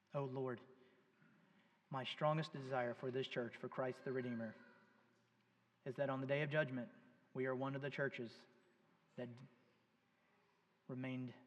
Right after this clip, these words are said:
faithful. May it not be said of us that we forgot our first love. May it not be said of us that we became too consumed by the cares of this world. May it not be said that we forgot the needs of the people that you had put before us.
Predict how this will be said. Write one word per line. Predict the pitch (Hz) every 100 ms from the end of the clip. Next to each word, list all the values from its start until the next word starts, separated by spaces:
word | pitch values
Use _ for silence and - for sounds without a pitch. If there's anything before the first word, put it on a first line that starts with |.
| -
faithful. | 120 117 107 - - - _ _ _ _ -
May | 131
it | 135
not | 143 147 143
be | 139
said | 147 131
of | 131
us | 131 -
that | 123
we | 123
forgot | 135 131 135
our | 131
first | - 127 -
love. | 139 131 - - - - - - - - - - - - - -
May | 170
it | 151 147
not | 151 151 147
be |
said | 143 143
of | 131
us | 135 135 -
that | 131 123
we | 131 123 123 -
became | 131 147 135
too | 156
consumed | 143 131 143 143
by | 135
the | 120
cares | 135 131
of | 123
this | 123 123
world. | 113 113 - - - - - - _ - - _ _ - - _ _ _ -
May | 131 127
it | 123
not | 139 127
be | 127
said | 127 135 120 107 - -
that | 127
we | 123
forgot | 131 127 -
the | 127
needs | 127 131
of | 131
the |
people | 120 147 - 117 - - -
that | 123 131
you |
had | 120
put | - 127 - -
before | 131 120 123
us. | 117